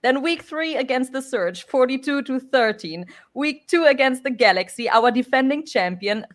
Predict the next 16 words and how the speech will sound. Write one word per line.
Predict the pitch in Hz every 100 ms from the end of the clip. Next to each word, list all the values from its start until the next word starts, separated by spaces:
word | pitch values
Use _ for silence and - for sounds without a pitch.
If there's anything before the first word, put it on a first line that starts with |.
| _
thirty | 302 311 320
to | 320 294
ten. | - 202 202 226
And | 214 208
then | 208 208
week | 226 185
one | 220 233 254 262 -
was | 226 214
won | 190 214 226
against | 226 208 214
the | 220
Raiders | 196 196 202 202
with | 214 -
twenty-nine | 233 226 220 208 214
to |
twenty-three. | 226 - 208 208 214 202 214